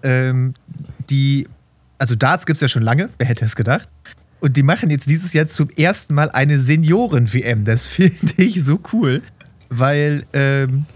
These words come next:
hier spielt zum Beispiel John Lowe mit. Das wird den wenigsten was sagen, weil der halt schon seit zweitausendacht nicht mehr <laughs> gespielt hat.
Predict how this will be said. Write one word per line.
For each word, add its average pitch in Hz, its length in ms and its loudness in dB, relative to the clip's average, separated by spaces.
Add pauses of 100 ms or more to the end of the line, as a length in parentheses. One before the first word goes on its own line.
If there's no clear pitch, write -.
(480)
hier 151 120 0
spielt 185 260 -4
zum 165 140 -2
Beispiel 151 380 2
John 127 260 2
Lowe 120 300 2
mit. 202 360 -4 (460)
Das 113 160 -4
wird 123 140 0
den 123 140 2
wenigsten 147 440 2
was 120 160 0
sagen, 151 360 2
weil 127 140 2
der 139 80 2
halt 131 160 0
schon 131 260 0 (120)
seit 131 540 -2 (400)
zweitausendacht 147 1120 -2
nicht 151 220 2
mehr 151 140 2
<laughs> - 0 -
gespielt 160 640 2
hat. - 360 0